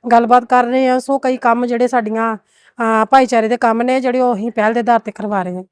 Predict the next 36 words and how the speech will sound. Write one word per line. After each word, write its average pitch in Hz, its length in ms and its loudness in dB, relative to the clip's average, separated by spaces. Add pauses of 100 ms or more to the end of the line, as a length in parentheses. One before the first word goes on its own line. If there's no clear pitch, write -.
ਦੇਖੋ 294 260 0
ਜੀ, 339 340 0
ਅਹ, 269 1200 0 (220)
ਡਾਕੂਮੈਂਟਸ 349 600 0 (340)
ਪੂਰੇ 269 200 0
ਹੋਣੇ 320 200 2
ਚਾਹੀਦੇ 311 380 0
ਆ। 311 100 -6 (600)
ਔਰ 311 180 6
ਦੂਸਰਾ, 294 340 -2
ਜਿਹੜੀ 302 220 -2
ਬੁਢਾਪਾ 262 400 0
ਪੈਨਸ਼ਨ 254 440 -4
ਆ 269 240 2
ਜਾਂ 254 320 0
ਜਿਹੜੀ 254 220 -4
ਵਿਧਵਾ 262 300 0
ਪੈਨਸ਼ਨ 254 420 -2
ਆ, 240 200 0 (420)
ਹਾਂ, 269 200 6
ਜਿਹੜੀਆਂ 311 260 0
ਇਸ 285 60 0
ਤਰ੍ਹਾਂ 302 220 0
ਦੀਆਂ 320 200 0
ਜਿਹੜੀਆਂ 294 260 -2
ਪੈਨਸ਼ਨਾਂ 269 480 0
ਆ, 320 40 2
ਜਿਨ੍ਹਾਂ 294 280 -2
ਦੀਆਂ 294 180 0
ਪੈਂਡਿੰਗ 240 380 -4
ਪਈਆਂ, 254 260 0
ਉਹਨੇ 294 180 2
ਸਾਡੇ 233 240 0
ਨਾਲ 220 80 -4
ਸੰਪਰਕ 226 420 -2
ਕਰਨ, 285 280 -2